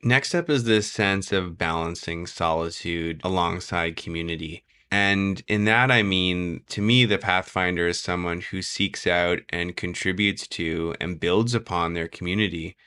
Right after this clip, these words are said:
but also seeks out the lessons and the growth that come from solitude.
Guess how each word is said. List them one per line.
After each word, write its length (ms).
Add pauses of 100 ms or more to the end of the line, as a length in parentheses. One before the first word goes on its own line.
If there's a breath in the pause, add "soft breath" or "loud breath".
but 140
also 500
seeks 520
out 320
the 100
lessons 560
and 220
the 80
growth 480
that 240
come 420
from 500
solitude. 800